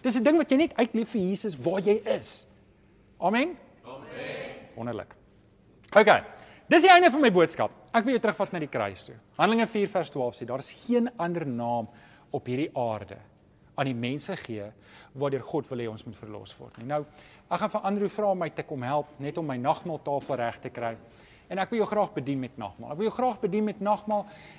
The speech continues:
Speaker 1: en, uh, ons gaan nagmaal gebruik. As 'n klomp jong mense, hulle wag vir jou om 'n Bybelstudieboekie uit te deel. So, jy kan regkry tussen elf en twaalf deel ons Bybelstudieboekies uit. Maar, um, nou wil ek hê ons moet ons harte stil maak.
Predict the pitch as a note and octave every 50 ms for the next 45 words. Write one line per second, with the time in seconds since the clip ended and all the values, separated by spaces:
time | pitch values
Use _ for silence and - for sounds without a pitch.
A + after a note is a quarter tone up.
0 | - - D3 C#3+ C#3+ D3 D3+ - F#3 G#3 A3 - - A3+ F#3+ F3+ F#3 - - G#3+
1 | G3+ - - E3 E3+ F#3 F#3+ F#3+ E3 C3+ D3 D3 - G#3 G3+ D#3+ - D#3+ F3 G3
2 | G3 G3 F#3 E3 - C#3+ C#3 F3 E3 C#3 D#3+ D#3+ - - D#3+ D#3+ D3+ E3+ F3 E3+
3 | C#3 B2+ D3 D#3+ E3+ E3 - G3+ E3+ D3 E3 - G3 F#3 D3+ D#3+ D3 - E3 C#3
4 | D3 E3+ E3+ - - C3 A#2 A2 - - - - - - - C#3+ - D#3 C#3 C3+
5 | D3 D3 - - F#3 E3+ - - D3 - - D3 B2+ A#2+ - - - - _ -
6 | D#3 D#3 D3+ - D#3 C#3 D#3+ E3 D#3 D3+ A#2+ C3+ C#3+ D3 C#3 A#2 A2+ B2+ B2+ C3+
7 | D#3 D3+ - E3 D3+ C3+ D3 - - D3+ - - D#3+ C#3 C#3+ - - - - -
8 | - - - - - - - C3+ C#3+ C#3+ C#3 C#3+ C#3+ C#3+ F#3+ - D#3+ F#3+ G#3 A3
9 | G#3+ - G#3+ G3 F3 - G3 F3 F#3 E3 - D3+ D3 D#3+ - F3 - - - F3+
10 | D#3+ D3 B2 G#2+ F#2+ F#2 F#2+ F#2+ -